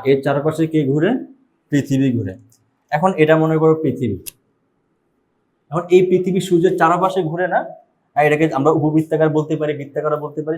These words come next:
সেগুলো পরে দেখতেছি, ঠিক আছে? এখন এই বস্তু যেটা এখানের মধ্যে দেওয়া আছে, এটা এই বৃত্তাকার পথে ঘুরতে থাকবে না, তাহলে গতিটা কি হবে? বৃত্তীয় গতি হবে না? আবার আমরা এটাও তো জানি, পৃথিবী সূর্যের চারপাশে তো ঘুরে, আবার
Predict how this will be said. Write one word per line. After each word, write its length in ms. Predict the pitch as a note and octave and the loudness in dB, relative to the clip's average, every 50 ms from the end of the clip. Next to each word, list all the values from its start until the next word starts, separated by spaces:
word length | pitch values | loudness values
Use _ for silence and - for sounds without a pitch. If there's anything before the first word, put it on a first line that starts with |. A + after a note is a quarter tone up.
| D#3+ | -6
সেগুলো 220 | - B2+ A#2+ B2+ C3 B2 - | -8 -8 -8 -8 -8 -4 -2
পরে 140 | C3+ C3 C3+ C3 A#2+ | 0 0 0 0 -2
দেখতেছি, 360 | A2+ - - A#2 G#2+ - - - _ D#3 | -6 -10 -12 -12 -12 -12 -12 -14 _ -4
ঠিক 120 | D#3+ E3+ F3+ F3+ | -4 -2 -2 -4
আছে? 160 | E3+ - - - _ _ _ _ _ _ _ _ _ - | -6 -10 -16 -20 _ _ _ _ _ _ _ _ _ -6
এখন 200 | D3+ D#3+ F3+ F3+ F3+ F3+ E3 F3 | -4 -2 -2 -4 -2 2 6 6
এই 80 | F3+ - B2+ C#3 | 8 8 6 4
বস্তু 240 | C#3+ C3 - - D#3+ C3+ | 2 2 2 2 2 2
যেটা 160 | C3+ D3 D#3 D3+ C3 | 4 4 4 4 4
এখানের 260 | - C3+ C3 C3 C3+ C3 | 2 0 0 0 0 0
মধ্যে 180 | C3 B2 C#3 - B2+ | 0 0 0 0 2
দেওয়া 180 | B2+ B2+ B2+ B2+ B2 A#2 | 0 0 0 0 -2 -4
আছে, 140 | G#2 - - - | -6 -10 -12 -10
এটা 120 | B2+ B2+ C#3+ C#3+ | -6 -4 -2 -2
এই 40 | D3 B2 B2+ | -2 -4 -6
বৃত্তাকার 380 | C#3 C3 - - D3+ D3+ D#3 D#3 D#3 | -8 -8 -8 -6 -4 -2 -2 -2 -4
পথে 160 | D3+ D#3+ D#3+ D3 C3 | -6 -6 -8 -8 -8
ঘুরতে 200 | C3+ - - D3+ - | -10 -14 -14 -16 -16
থাকবে 240 | D3+ C#3+ C#3 C#3 D3+ C#3 | -16 -16 -14 -14 -12 -12
না, 60 | C3+ - - _ _ _ _ _ _ _ | -12 -14 -18 _ _ _ _ _ _ _
তাহলে 160 | - C3+ D3 C3 B2+ | -2 -2 0 2 2
গতিটা 300 | C#3+ C#3 C#3+ D3 D#3 E3 D#3+ | 2 0 0 0 0 0 0
কি 60 | D#3+ D#3 D3+ | 0 0 0
হবে? 180 | D3+ D3+ F3 A3+ B3+ - - _ _ _ _ _ | -2 -4 -4 -8 -10 -12 -16 _ _ _ _ _
বৃত্তীয় 500 | B2 A#2+ C#3+ D3+ D3+ D3 - - D#3+ D#3+ D3 C3 | -6 -2 -2 -2 -2 -4 -2 2 2 2 4 2
গতি 200 | C3+ C3+ C3+ C3 B2+ | 0 -2 -2 -2 -2
হবে 180 | A#2+ G#2+ A2 A2 B2 | -2 -2 -4 -4 -6
না? 60 | E3+ A#3 A#3 - - _ _ _ _ _ _ _ _ - | -6 -6 -8 -12 -18 _ _ _ _ _ _ _ _ 0
আবার 160 | B2 C3+ D3+ D#3+ D#3 | 2 6 6 6 6
আমরা 120 | E3 F3+ - B2+ | 4 4 2 2
এটাও 220 | B2+ C#3+ D3+ D#3 D3+ D#3 | 2 2 2 2 2 0
তো 40 | E3 D#3 B2+ C3 | -2 -2 0 0
জানি, 200 | A#2 A2 G2 - - - - _ _ _ _ _ _ _ - | 0 0 -2 -6 -10 -14 -20 _ _ _ _ _ _ _ 0
পৃথিবী 420 | D#3+ E3 D#3+ - F#3 E3 C#3+ F#3 A#3 A#3+ - - - | 0 2 2 2 2 2 2 0 0 -2 -4 -8 -2
সূর্যের 360 | - D#3 D3+ C#3 C#3 F3 F3 - | 0 2 2 2 2 0 0 2
চারপাশে 440 | E3 D#3 D#3+ F3 F3 F#3+ F#3 F#3 F#3 F3 | 4 4 4 6 6 4 4 4 2 2
তো 60 | F#3 D#3+ A#2+ | 2 2 2
ঘুরে, 140 | B2 C3 B2+ A#2+ | 4 4 6 6
আবার 140 | A#2 C#3+ | 6 6